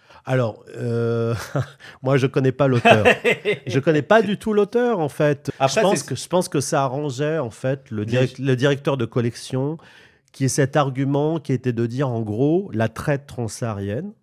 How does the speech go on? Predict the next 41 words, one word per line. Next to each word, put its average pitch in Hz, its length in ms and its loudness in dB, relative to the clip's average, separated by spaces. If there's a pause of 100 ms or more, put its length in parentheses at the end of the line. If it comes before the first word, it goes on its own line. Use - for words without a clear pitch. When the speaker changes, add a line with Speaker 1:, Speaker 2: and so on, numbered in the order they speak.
(140)
Speaker 1:
puisqu'elle 107 400 -6
a 104 60 -2
concerné 135 460 -4
aussi 120 260 -4
ces 107 200 -10
phénomènes 107 440 -6
de 104 120 -6
nuque, 110 380 -10 (640)
elle 127 200 2
a 120 60 4
été 120 220 0
plus 127 180 -6
grave 120 320 -4
que 107 80 -10
la 107 100 -4
traite - 220 -10
Speaker 2:
Ouais. 104 80 -10
Speaker 1:
atlantique. 110 380 -8
Speaker 2:
Oui, 180 120 -6
il 160 60 -8
y 139 40 0
a 127 60 0
cette 139 200 -12
Speaker 1:
À - 20 -20
ce 139 60 -16
Speaker 2:
utilisation-là. 135 460 2
Speaker 1:
moment-là, 180 200 2
quand 175 200 2
on 165 120 -2
dit 139 160 -6
ça, 160 440 -2
ça 139 200 -2
arrange 113 300 0
beaucoup 135 260 -6
de 107 60 -10
gens 110 160 -6
en 107 40 -8
Europe, 101 300 -12
Speaker 2:
Hmm. 104 140 -10
Speaker 1:
en 98 40 -10
fait. 101 240 -18